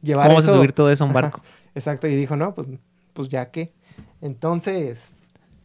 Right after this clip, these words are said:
Speaker 1: te digo que gastó el uno punto seis millones. Y si les interesan las dimensiones, lo que ahorita me
Speaker 2: Ok, sí, sí, sí.
Speaker 1: preguntaste,
Speaker 2: Dime.
Speaker 1: es que mide ciento veinticinco metros de largo,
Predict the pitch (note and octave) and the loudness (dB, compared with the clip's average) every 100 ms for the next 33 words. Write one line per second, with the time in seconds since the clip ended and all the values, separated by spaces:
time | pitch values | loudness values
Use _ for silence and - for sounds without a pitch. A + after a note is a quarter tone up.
0 | _ - - - F#3 G3+ C#3+ A#2 - C3 | _ -18 -18 -2 0 0 0 -2 -2 -2
1 | C3+ D3 C#3 C3 A#2 A2 A#2 C3 D3+ - | 0 -2 -2 -4 -6 -10 -10 -10 -10 -8
2 | D3 D3 E3 G3 G3 F#3+ A#3+ A3+ C#3+ - | -8 -4 -4 -4 0 2 2 2 -2 -8
3 | - - D#3+ D3+ C#3+ C#3+ D3+ D#3+ G3 D3 | -20 -4 0 2 0 2 4 4 2 0
4 | C#3 B2+ D#3 A3 - D#3 C#3 B2+ D3+ C#3+ | -2 -2 -4 -6 -10 -10 -8 -8 -6 -2
5 | B2 C3 C3 B2 C#3+ C4+ - - B2+ A2+ | 0 0 -2 -4 -4 -4 -6 -10 -10 -10
6 | - _ - F3+ G3+ - _ _ _ _ | -16 _ -8 -2 -2 -4 _ _ _ _
7 | - D3+ C#3 C3+ _ _ _ - F3 G3 | -4 -2 -2 -6 _ _ _ -4 2 4
8 | E3 A2+ - F#3+ A3+ A#3 A3+ F3+ C#3 D#3 | 4 0 2 6 8 8 8 6 4 2
9 | D#3+ F3+ G3+ F#3+ F#3+ F#3+ D#3 C#3 E3 A#3 | 0 0 0 0 0 -2 2 4 4 2
10 | D4 | -4